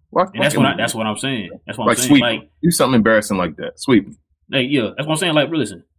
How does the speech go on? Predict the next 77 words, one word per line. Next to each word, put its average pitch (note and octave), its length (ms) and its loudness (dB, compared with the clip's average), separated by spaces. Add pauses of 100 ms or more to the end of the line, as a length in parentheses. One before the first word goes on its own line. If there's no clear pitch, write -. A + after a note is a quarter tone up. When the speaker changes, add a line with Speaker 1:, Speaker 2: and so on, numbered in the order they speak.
(540)
Speaker 2:
I, A#2 100 -4
I, C#3 180 -2 (100)
I'm D3 140 -2
glad C#3 220 0
you C3 60 -2
got, B2+ 220 0
I'm A2 120 -8
glad B2+ 240 -2
you B2 40 -10
got B2 180 -2
K A#2+ 180 -2
D, G#2+ 340 -8
'cause G2 120 -8
guess B2+ 200 -4
what? A2+ 240 -4
This C3+ 160 -2
year C#3 100 0
you C3 120 -2
shouldn't C3 180 -6
have C3 80 -4
no B2 120 -4
excuse. - 440 -8 (640)
You A2 100 -8
shouldn't C#3 200 -2
have C#3 100 -2
no C3+ 100 0
excuse. C3 360 -4
So B2 100 -4
if A2+ 60 -6
we C#3 80 2
beat D#3 280 0
you E3 80 -2
this F#3 140 4
time, G#3 360 0 (140)
shut - 360 0
up. D3+ 200 2
Which B2 120 -6
they're E3 100 0
not C#3+ 200 2
gonna E2 140 -14
do G#2+ 140 -8
that E2 220 -12
'cause - 100 -10
they, C3+ 140 0
they C3 140 -2
constantly B2+ 360 -2
run A#2 80 -4
their G2 140 -4
mouth A2 220 -2
no G2+ 80 -8
matter G#2 160 -2
if F#2+ 60 -6
we G#2 140 -6
beat A2+ 140 -4
'em G2 100 -8
or F#2+ 60 -12
not. G#2+ 280 -8
So, - 260 -20 (800)
well, F2 100 -16
go F#2 160 -10
ahead. F2+ 240 -6
Speaker 1:
Uh, F2+ 40 -8 (420)
Gina A2+ 320 2
Kim, A2 260 0
you A#2 120 0
good, G2+ 200 0
real. G#2 260 0
Go G#2+ 140 0
on A#2 60 0
your A2 120 2
rants, A2 300 0
man. F2+ 140 -8
You G2+ 80 -2
know G#2 100 2
they G2 80 2
love F#2+ 240 2
it. - 60 -8